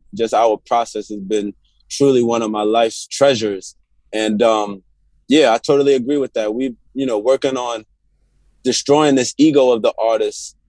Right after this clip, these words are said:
you know, something that we really challenge in. And, uh, I think with classical music, kinda to bring it back with that, is a unique taste because that style of music is about, it's about the sound. It's not necessarily about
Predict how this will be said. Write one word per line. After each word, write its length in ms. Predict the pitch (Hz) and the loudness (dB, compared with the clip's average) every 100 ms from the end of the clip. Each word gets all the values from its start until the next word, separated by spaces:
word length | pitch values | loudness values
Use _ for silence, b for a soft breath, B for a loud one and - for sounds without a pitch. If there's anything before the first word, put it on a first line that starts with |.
| - | -14
you 80 | 113 | -10
know, 140 | 104 | -6
something 300 | - 127 120 | 0 2 4
that 120 | 117 | 4
we 120 | 117 120 | 4 4
really 200 | 127 110 | 4 2
challenge 520 | - 131 123 107 - | 0 0 0 -2 -2
in. 160 | 104 | -4
And, 140 | 101 95 _ _ _ _ _ _ _ _ 117 | -6 -14 _ _ _ _ _ _ _ _ 2
uh, 300 | 117 107 113 | 4 4 2
I 20 | |
think 300 | - 147 127 | 2 0 2
with 160 | 123 - | -2 0
classical 480 | 151 170 156 120 123 | 2 2 2 -4 -4
music, 320 | 123 113 107 | -4 -6 -6
kinda 220 | 131 127 | -6 -4
to 80 | 113 | -4
bring 220 | 104 123 | -4 -4
it 100 | 104 | 0
back 220 | 120 117 104 | 0 0 -4
with 100 | - | -2
that, 300 | 135 147 - | 2 4 2
is 140 | 113 104 | -2 -4
a 80 | 110 | -6
unique 420 | 110 120 123 - _ _ _ _ | -4 -4 -4 -6 _ _ _ _
taste 340 | - 156 147 - | 2 2 2 -2
because 640 | 117 - 113 104 95 - _ - | -4 0 0 0 -6 -16 _ -4
that 240 | 127 135 123 | 2 2 0
style 340 | - 135 127 | 0 2 2
of 80 | 110 | -2
music 440 | 120 143 120 113 | -2 -4 -4 -6
is 140 | 113 107 | -6 -4
about, 420 | 104 120 113 - _ _ - | -2 0 0 -2 _ _ -6
it's 120 | 120 | -2
about 240 | 151 135 - | 2 0 0
the 80 | |
sound. 640 | 107 - 139 147 117 101 104 | -6 -4 -2 -2 -2 -6 -8
It's 120 | 113 | -6
not 220 | 127 117 - | -4 -4 -4
necessarily 560 | 123 117 117 131 120 | -6 -6 -2 0 2
about 340 | 107 101 113 | 2 2 0